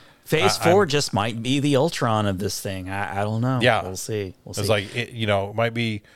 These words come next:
Speaker 2: we're not able to fully appreciate it 'cause we're immersed in it right now, but when
Speaker 1: Yeah.
Speaker 2: we move forward some,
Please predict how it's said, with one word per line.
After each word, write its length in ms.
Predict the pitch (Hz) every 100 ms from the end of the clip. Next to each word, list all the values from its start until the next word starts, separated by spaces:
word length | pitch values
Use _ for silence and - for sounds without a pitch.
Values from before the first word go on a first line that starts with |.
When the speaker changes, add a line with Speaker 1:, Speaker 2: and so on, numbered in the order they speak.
| _ _
Speaker 2:
we're 260 | 110 110
not 340 | 107 113 120 -
able 280 | 120 117 110
to 100 | 104
fully 320 | - 120 110
appreciate 540 | 101 - 113 - 110 104
it 100 | 101
'cause 260 | 110 98
we're 200 | 95 95
immersed 400 | 90 98 107 -
in 100 | -
it 40 | 120
right 180 | 117 123
now, 220 | 123 135
but 180 | 113 101
when 200 | 104 101
Speaker 1:
Yeah. 220 | 98 87
Speaker 2:
we 60 | 90
move 380 | 101 117 101 - -
forward 480 | - 113 120 139 123
some, 300 | 139 156